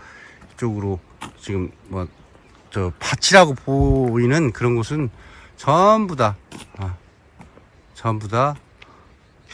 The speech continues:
길을 하에 두고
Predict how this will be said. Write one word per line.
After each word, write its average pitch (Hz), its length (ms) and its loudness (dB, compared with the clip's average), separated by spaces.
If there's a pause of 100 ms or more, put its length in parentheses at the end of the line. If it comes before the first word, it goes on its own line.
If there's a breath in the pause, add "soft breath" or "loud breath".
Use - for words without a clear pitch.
(340 loud breath)
길을 165 840 6 (340 loud breath)
하에 170 180 2
두고 131 520 -4